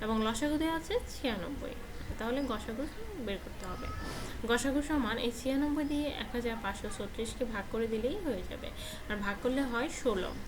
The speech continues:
আর ষোলোই হচ্ছে এর উত্তর। কোনো বৃহত্তম সংখ্যা দ্বারা সাতাশ, চল্লিশ এবং পঁয়ষট্টিকে ভাগ করলে যথাক্রমে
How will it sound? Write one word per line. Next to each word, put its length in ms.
আর 140
ষোলোই 340
হচ্ছে 260
এর 100
উত্তর। 260
কোনো 140
বৃহত্তম 380
সংখ্যা 360
দ্বারা 240
সাতাশ, 400
চল্লিশ 460
এবং 120
পঁয়ষট্টিকে 500
ভাগ 120
করলে 200
যথাক্রমে 560